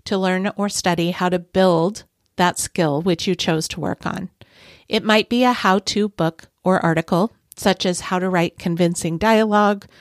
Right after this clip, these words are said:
or tips for strong scenic depiction. Or it might be a mentor text in the same genre that you're writing, and you closely examine what that author does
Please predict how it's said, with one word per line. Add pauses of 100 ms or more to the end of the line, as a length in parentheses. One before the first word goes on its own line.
(260)
or
tips
for
strong
scenic
depiction. (420)
Or (320)
it
might
be
a
mentor
text
in
the
same
genre
that
you're
writing, (320)
and
you
closely
examine
what
that
author
does